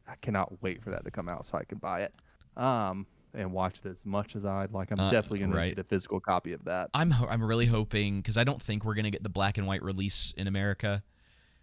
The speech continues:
Speaker 2: Um, Hunger Games looks like it, it, it did all right. I was checking 'cause it's,
Speaker 1: Yeah.
Speaker 2: it was struggling for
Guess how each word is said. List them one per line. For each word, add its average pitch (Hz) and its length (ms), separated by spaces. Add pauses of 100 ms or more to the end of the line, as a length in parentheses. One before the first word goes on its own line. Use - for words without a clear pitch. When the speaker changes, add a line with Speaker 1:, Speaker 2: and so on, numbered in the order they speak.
(220)
Speaker 2:
Um, 87 480 (1400)
Hunger 127 200
Games 208 340
looks - 160
like 214 220
it, 180 160 (2250)
it, - 180
it 117 120
did 131 140
all 160 100
right. 147 320 (360)
I 110 80
was 117 140
checking 131 340
'cause 107 200
it's, 117 160
Speaker 1:
Yeah. 208 160
Speaker 2:
it 120 100
was 147 120
struggling 117 580
for 95 480